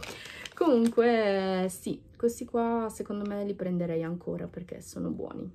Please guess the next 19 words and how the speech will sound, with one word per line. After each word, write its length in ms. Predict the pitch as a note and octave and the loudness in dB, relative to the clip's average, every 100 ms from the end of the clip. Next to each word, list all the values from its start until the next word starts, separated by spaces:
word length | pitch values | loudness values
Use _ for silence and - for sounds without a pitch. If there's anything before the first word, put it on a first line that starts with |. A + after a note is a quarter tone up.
| - - - - - - - - - - - - - _ | -16 -20 -20 -20 -20 -20 -18 -18 -18 -20 -20 -20 -20 _
Per 160 | - - | -14 -12
cui 140 | - - | -10 -6
ve 100 | - | -6
li 80 | - | -6
consiglio. 640 | - - - - - - - - - - - - - - - - | -10 -12 -12 -16 -16 -16 -18 -18 -16 -18 -18 -20 -20 -14 -12 -6
Andiamo 400 | F#3+ F#3 F3+ F#3+ | 2 4 6 4
veloce. 540 | G3+ B3 D#4+ G4 - G#4+ A4 A4+ - - - - - - | 4 4 4 2 0 0 0 -6 -12 -18 -16 -16 -18 -6
Questo 420 | E4 E4+ - C#4+ | 0 0 0 -2
qui, 300 | - C#4 C4 | 0 2 4
vabbè, 260 | A3 G3+ F3 | 4 2 0
questo 380 | F3 F#3 - E3+ | 0 -6 -4 -4
non 160 | E3+ | -4
c'è 160 | E3+ E3 | -4 -4
niente 380 | E3 E3 E3+ E3 | -2 -2 -4 -4
da 120 | F3 | -2
dire 260 | F3 F3+ D#3+ | 2 2 2
perché 300 | D#3+ - E3 | -2 -8 -8
è 40 | |
strabuono. 920 | - - E3 F3 D#3+ D#3 F3 D4 F4 | -10 -8 -6 -2 -2 -2 0 0 0